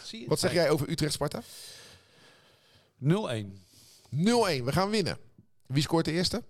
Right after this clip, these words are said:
Speaker 2: De enige?
Speaker 1: Lauritsen.
Speaker 2: Lauritsen.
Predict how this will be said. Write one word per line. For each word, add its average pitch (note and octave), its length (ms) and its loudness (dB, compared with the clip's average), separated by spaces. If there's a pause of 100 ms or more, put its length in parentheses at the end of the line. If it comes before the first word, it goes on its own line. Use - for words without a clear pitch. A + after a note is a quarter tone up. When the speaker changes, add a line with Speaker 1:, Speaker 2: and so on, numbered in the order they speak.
(800)
Speaker 2:
De - 140 -4
enige? B2+ 360 -2 (1160)
Speaker 1:
Lauritsen. A2 580 -2 (320)
Speaker 2:
Lauritsen. F#2 580 -2